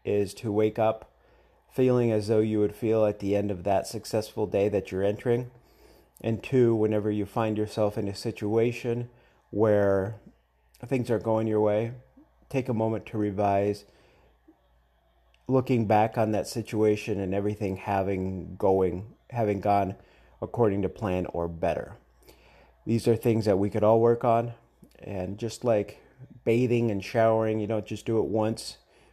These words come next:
you do it every day. So do this s-, kind of stuff every day, learn something new every day, and your life will be more worthwhile as you progress.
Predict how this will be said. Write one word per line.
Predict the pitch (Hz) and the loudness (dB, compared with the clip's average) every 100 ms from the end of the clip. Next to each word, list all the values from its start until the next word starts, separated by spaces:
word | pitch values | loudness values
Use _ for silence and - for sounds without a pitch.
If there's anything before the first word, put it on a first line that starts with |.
| _ | _
you | 98 | -4
do | 104 110 | 0 2
it | 110 | 4
every | 104 110 | 2 0
day. | 101 98 | 0 0
So | 90 - 95 98 - _ _ _ _ _ _ _ _ _ _ - | -2 -6 -8 -10 -18 _ _ _ _ _ _ _ _ _ _ -10
do | 120 127 | -2 2
this | 120 113 - - _ | 2 0 -4 -14 _
s-, | - - - | -16 -16 -8
kind | 131 104 | -4 -4
of | |
stuff | - 120 - | -2 -2 0
every | 113 110 | 0 -2
day, | 107 113 117 | 0 2 2
learn | 113 110 113 | 2 0 -2
something | 110 113 110 | -4 -8 -6
new | 104 110 | -4 -2
every | 107 104 | -2 -2
day, | 98 104 104 107 - _ _ _ _ | 0 0 0 -4 -14 _ _ _ _
and | - 101 | -6 -4
your | 95 | -2
life | 98 98 98 - | 0 2 0 -2
will | 98 | -2
be | 104 98 92 110 _ _ _ _ _ _ _ _ _ - | 0 -2 -2 -6 _ _ _ _ _ _ _ _ _ -8
more | 110 104 104 | 0 2 4
worthwhile | 101 101 - 92 98 101 104 | 2 0 -2 0 2 2 2
as | 95 104 | 0 -4
you | |
progress. | 101 101 82 80 - - | -10 -10 -6 -6 -6 -14